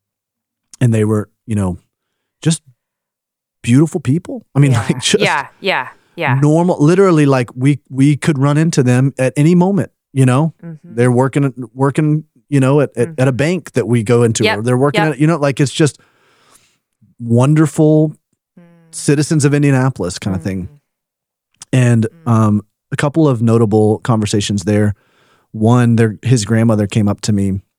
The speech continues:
Speaker 1: and she put her arm around me. She's, like, walking with a, you know, uh, uh, a cr-, not a crutch, but, like, a walker.
Speaker 2: Yeah.
Speaker 1: And she puts her arm around me. She said, "I, s-, seven years ago, I had,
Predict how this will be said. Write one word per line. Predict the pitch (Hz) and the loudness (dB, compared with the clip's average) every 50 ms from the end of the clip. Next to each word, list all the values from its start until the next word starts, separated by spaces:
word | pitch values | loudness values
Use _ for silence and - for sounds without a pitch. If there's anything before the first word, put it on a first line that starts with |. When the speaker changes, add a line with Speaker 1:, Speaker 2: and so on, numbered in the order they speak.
| _ _ _ _ _ _ _ _ _ _ _ _ _ _ - | _ _ _ _ _ _ _ _ _ _ _ _ _ _ -6
Speaker 1:
and | - 104 - | -6 -4 -2
she | - 117 | -2 -2
put | 98 123 110 | 0 0 0
her | 107 104 | 0 0
arm | 101 104 107 107 | 0 0 0 0
around | 104 104 101 101 | 0 0 0 0
me. | 101 104 | 0 -2
She's, | 101 - 113 101 87 | -2 -2 -2 -2 -2
like, | 101 98 92 - | -2 -4 -6 -6
walking | 95 90 92 92 - 107 | -6 -6 -6 -4 -2 -2
with | 104 98 | -2 -2
a, | 101 98 95 - | -2 -4 -6 -6
you | - 117 | -6 -4
know, | 101 95 92 92 92 - _ _ _ _ _ _ _ _ _ _ _ _ _ _ _ _ _ - | -4 -2 -4 -4 -6 -8 _ _ _ _ _ _ _ _ _ _ _ _ _ _ _ _ _ -6
uh, | 107 101 98 92 92 87 - | -2 -2 0 0 -2 -4 -6
uh, | - 92 90 85 85 73 - _ _ _ _ _ _ _ _ _ _ _ _ - | -6 -6 -6 -6 -6 -8 -12 _ _ _ _ _ _ _ _ _ _ _ _ -20
a | - | -18
cr-, | - - 120 - | -14 -14 -14 -12
not | - 90 104 101 95 | -10 -6 -4 -4 -4
a | |
crutch, | 90 - - 107 92 90 - - | -4 -4 -4 -4 -4 -4 -6 -8
but, | - - | -10 -8
like, | - 92 87 | -8 -6 -4
a | |
walker. | 87 85 85 90 - - 95 92 87 - - _ _ _ | -4 -4 -2 -4 -4 -4 -4 -4 -4 -6 -10 _ _ _
Speaker 2:
Yeah. | - 180 170 160 160 160 117 | -14 -12 -10 -10 -10 -6 -4
Speaker 1:
And | 113 107 98 | -4 -4 -4
she | - 120 110 | -2 -4 -4
puts | 92 - 113 - | -2 -2 -4 -2
her | 113 | -2
arm | 101 98 92 | -2 -2 -2
around | 92 95 95 | -2 0 0
me. | 98 95 | 0 -2
She | 92 - 104 | -2 -4 -6
said, | 95 - 98 92 92 - - | -6 -4 -4 -4 -4 -6 -8
"I, | - 107 104 107 107 104 104 - | -8 -6 -4 -2 -2 -2 -4 -6
s-, | - - - - | -8 -16 -16 -16
seven | - - - 127 131 131 | -10 -4 -2 0 0 2
years | 123 113 107 98 | 2 2 0 0
ago, | 98 95 101 101 101 101 101 101 | -2 -2 -2 -2 0 0 -2 -2
I | - 101 101 | -2 -2 -2
had, | 98 95 92 85 82 | -2 -4 -4 -8 -14